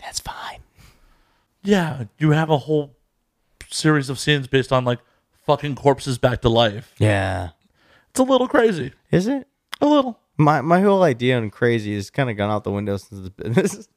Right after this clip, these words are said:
Speaker 1: <laughs>
Speaker 2: Fair enough. Fair enough. But it, it's not necessarily what a mainstream audience is into.
Speaker 1: Oh, no, no, not at all. The, know why? Because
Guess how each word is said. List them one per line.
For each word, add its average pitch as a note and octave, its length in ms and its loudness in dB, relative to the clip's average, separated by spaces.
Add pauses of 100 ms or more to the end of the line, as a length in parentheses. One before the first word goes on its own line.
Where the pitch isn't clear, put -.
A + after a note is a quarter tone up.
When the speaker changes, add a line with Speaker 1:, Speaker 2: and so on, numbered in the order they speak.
(240)
Speaker 1:
<laughs> - 320 -20
Speaker 2:
Fair E3 200 2
enough. - 260 -4 (240)
Fair C#3+ 280 4
enough. C3 280 2 (380)
But F#3+ 160 2
it, F3 240 0
it's E3 320 0
not D#3 420 0 (280)
necessarily D3 680 0
what B2+ 140 2
a - 20 0
mainstream A#2+ 520 -2
audience A#2 440 0
is A#2 140 -8
into. A2 440 -8
Speaker 1:
Oh, D#3+ 200 2
no, B2 180 0
no, A2 260 -2
not - 20 -4
at G#2 60 -2
all. G2+ 180 0
The, F#2+ 140 -4
know A2 200 0
why? A2 340 2
Because A2 560 -2